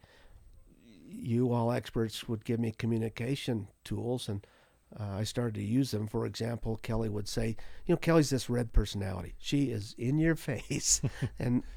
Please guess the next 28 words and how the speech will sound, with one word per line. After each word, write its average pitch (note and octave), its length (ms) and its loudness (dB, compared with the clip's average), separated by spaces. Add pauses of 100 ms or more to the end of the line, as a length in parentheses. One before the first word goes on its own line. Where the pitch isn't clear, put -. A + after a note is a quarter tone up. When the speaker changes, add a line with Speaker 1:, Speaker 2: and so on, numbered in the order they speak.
(140)
Speaker 1:
I'm D3 260 6
Speaker 2:
Yeah. C3+ 40 6
Speaker 1:
not. C3+ 400 2
I'm C3 180 2
Speaker 2:
Right. C#3 100 6
Speaker 1:
yellow, B2+ 440 4
unless D3 340 4
we're A#2+ 60 -2
playing A#2+ 260 -2
sport. - 360 -2
Then C3 120 2
I'll B2+ 100 2
be G2 140 -4
in F2+ 100 -6
your F2 120 -8
face. - 220 -8
Speaker 2:
Yeah. A2 320 0 (560)
Yeah. A2+ 160 -2
Speaker 1:
But A#2 220 2 (380)
she - 160 6
would D3+ 140 8
say D3 160 8
something, C3+ 300 4
and C3 80 4
I B2+ 60 2
would B2+ 140 0
go, A#2 120 0
"Whoa." F#3 340 2